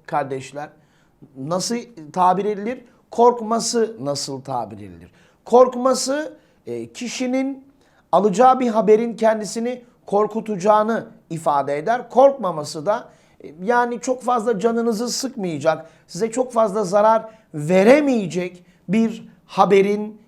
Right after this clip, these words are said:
size ulaşacağı manasında yorumlanmaktadır sevgili dostlarım. Rüyada kocaman yılan görmek, rüya sahibinin çok fazla düşmanının olduğuna işaret etmekte.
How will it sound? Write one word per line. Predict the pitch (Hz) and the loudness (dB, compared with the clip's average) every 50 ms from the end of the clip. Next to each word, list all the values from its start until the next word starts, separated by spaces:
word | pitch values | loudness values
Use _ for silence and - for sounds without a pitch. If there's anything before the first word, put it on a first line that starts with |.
| _ _ | _ _
size | - - 208 180 233 254 | -10 -8 -2 0 0 0
ulaşacağı | 240 175 190 185 185 175 180 - 185 156 139 160 147 143 135 | 0 0 0 0 0 0 -2 -4 -8 -4 -2 0 0 0 0
manasında | 131 - 202 214 196 180 170 160 151 139 - - 151 143 143 143 180 202 208 196 - - _ _ _ _ _ | 0 0 0 0 0 -2 -4 -4 -4 -6 -8 -10 -10 -8 -4 -2 -2 -2 -2 -4 -10 -20 _ _ _ _ _
yorumlanmaktadır | 170 180 190 196 190 180 180 175 170 170 170 202 240 240 - - 220 180 170 180 180 175 - - _ _ _ _ | -2 0 0 0 0 0 -2 -2 -2 -2 -2 -4 -6 -6 -6 -8 -6 -6 -4 -6 -8 -8 -12 -20 _ _ _ _
sevgili | - - - 196 180 156 156 170 160 170 165 135 | -10 -6 -4 -4 -4 -4 -4 -4 -4 -4 -6 -6
dostlarım. | 135 127 127 - - - 82 69 65 67 _ _ _ _ _ _ _ _ _ _ _ _ _ _ _ _ _ _ - | -8 -8 -8 -10 -12 -14 -18 -20 -20 -20 _ _ _ _ _ _ _ _ _ _ _ _ _ _ _ _ _ _ -2
Rüyada | 180 220 220 262 277 294 294 277 302 302 302 - | 0 4 6 6 6 6 6 4 2 2 0 -2
kocaman | - - 269 311 254 226 277 269 254 254 254 247 240 226 | -2 0 2 2 4 4 2 2 4 4 4 4 2 2
yılan | 185 165 208 214 214 247 254 269 254 240 196 | 0 0 2 4 6 6 6 6 4 0 -2
görmek, | 165 160 147 131 135 139 147 156 160 - - _ _ _ _ _ _ _ _ - | 0 0 0 0 0 -4 -6 -8 -10 -12 -18 _ _ _ _ _ _ _ _ -2
rüya | 208 220 240 277 285 294 302 277 226 - - - | 0 4 6 6 6 6 6 2 0 -6 -14 -12
sahibinin | 151 - - 185 180 175 170 151 160 175 165 147 156 151 147 147 147 151 160 - - - _ _ _ _ | -8 0 4 6 6 6 6 4 2 -2 -2 -2 -4 -6 -6 -8 -10 -12 -14 -16 -20 -20 _ _ _ _
çok | - - 262 285 302 285 - | 0 4 4 4 4 2 -2
fazla | - - 214 196 196 185 160 165 190 214 220 214 147 139 | -2 2 4 4 4 4 2 2 2 2 2 2 0 -4
düşmanının | 160 220 240 220 - - 175 175 196 220 226 214 214 220 214 208 226 240 247 247 240 - - _ _ _ _ - | -4 -4 -4 -6 -8 -10 -8 -2 0 0 0 0 -2 -4 -4 -4 -4 -4 -4 -6 -10 -14 -20 _ _ _ _ 4
olduğuna | 208 214 220 226 226 185 175 214 214 214 214 214 233 233 226 226 | 6 6 6 6 4 0 0 -2 -2 -2 0 0 0 0 -2 -4
işaret | 175 - - - 165 156 147 147 143 - - | -8 -8 -2 0 2 4 2 2 0 -4 -8
etmekte. | 139 120 - - 117 113 113 113 - - 104 92 | -8 -10 -10 -12 -14 -16 -16 -16 -18 -18 -20 -20